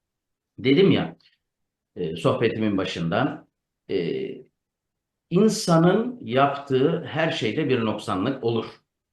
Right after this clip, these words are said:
Tek noksan olmayan şey Allahü Teala'dır.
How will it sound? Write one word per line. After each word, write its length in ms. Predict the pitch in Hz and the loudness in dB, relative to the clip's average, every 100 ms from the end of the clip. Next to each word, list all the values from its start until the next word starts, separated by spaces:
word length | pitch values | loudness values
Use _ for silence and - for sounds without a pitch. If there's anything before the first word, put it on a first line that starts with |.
| _ _ _ _ _ _ _ _ _ _ _ _ _ _ | _ _ _ _ _ _ _ _ _ _ _ _ _ _
Tek 260 | - 240 233 | 0 2 4
noksan 600 | 143 - - 120 98 110 | 2 2 -2 -4 -4 2
olmayan 540 | 151 190 135 110 98 | 4 4 2 0 -4
şey 520 | 92 - 151 202 - _ _ _ _ _ _ _ | -8 -2 0 0 -8 _ _ _ _ _ _ _
Allahü 460 | 110 110 107 110 - | -6 -2 2 0 0
Teala'dır. 760 | 104 95 87 78 76 - - | -4 -4 -4 -6 -10 -18 -20